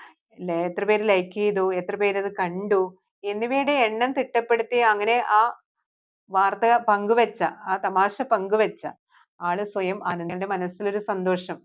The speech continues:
അയാള് ആ ദിവസം മുഴുവൻ തൻ്റെ വാർത്ത എത്ര പേര് കണ്ടു, എത്ര പേര് ഇത് ലൈക്ക് ചെയ്തു എന്നതിൽ മാത്രമാണ് അയാളുടെ ശ്രദ്ധ. അപ്പൊ സോഷ്യൽ മീഡിയയിൽ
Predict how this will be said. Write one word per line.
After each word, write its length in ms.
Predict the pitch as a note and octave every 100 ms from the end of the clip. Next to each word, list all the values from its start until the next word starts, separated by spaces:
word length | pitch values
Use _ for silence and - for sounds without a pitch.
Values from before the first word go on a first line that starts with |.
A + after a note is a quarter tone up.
| _
അയാള് 260 | - F3+ G3+ G3 -
ആ 80 | F#3+
ദിവസം 440 | F#3+ F#3+ F#3 A#3+ B3
മുഴുവൻ 460 | G#3+ G#3 G#3 C4+ G#4+ - - - _
തൻ്റെ 240 | G#3 G#3
വാർത്ത 380 | A3 G3+ G3 G3+
എത്ര 180 | A3+ A#3
പേര് 240 | A3 A#3+ B3+
കണ്ടു, 380 | A#3+ G3+ F#3+ F#3+ E3
എത്ര 200 | F3+ G#3
പേര് 220 | G#3 A#3+
ഇത് 120 | B3+ C4
ലൈക്ക് 300 | G#3+ F#3+ -
ചെയ്തു 260 | A3+ A3 A#3+
എന്നതിൽ 300 | G#3 F#3+ G3+ G#3
മാത്രമാണ് 580 | F#3 F3+ F#3 G#3 F#3+
അയാളുടെ 260 | F3+ E3+ F3+
ശ്രദ്ധ. 340 | - F3+ D#3+ E3+ - _ _ _ -
അപ്പൊ 180 | F3+ D4 - -
സോഷ്യൽ 340 | G#3 G3+ A#3+
മീഡിയയിൽ 420 | A#3+ A#3 A#3+ C4+